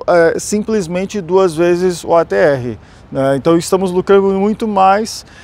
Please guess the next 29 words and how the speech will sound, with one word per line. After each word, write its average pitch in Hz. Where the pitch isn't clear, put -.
e 285
continuamos 226
em 226
aberto. 160
Agora, 269
o -
que 208
eu 233
queria 226
falar 180
pra 143
vocês 123
é 143
o 147
seguinte, 139
news, 147
né, 147
noticiário. 143
Então, 220
quando 302
tem 220
notícias, 165
né, 143
inclusive 202
dá 202
pra 214
gente 202
colocar 156
aqui, 151